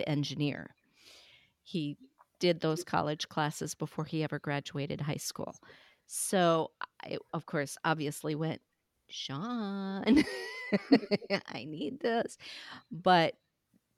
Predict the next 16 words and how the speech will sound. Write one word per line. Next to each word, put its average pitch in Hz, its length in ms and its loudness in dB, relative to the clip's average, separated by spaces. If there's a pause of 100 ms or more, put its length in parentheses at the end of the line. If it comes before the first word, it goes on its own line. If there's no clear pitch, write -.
(120)
of 180 140 2
course, - 460 0 (180)
he's - 840 -2 (140)
still 151 520 -2 (560)
fairly - 440 -2
new 190 280 2
at 151 220 2
it 208 160 0 (260)
and 156 340 -2
wouldn't 151 220 -4
have - 160 -10
thought 156 180 0
of 147 120 -6
those - 240 -6
issues, 160 440 -4
and 151 140 -6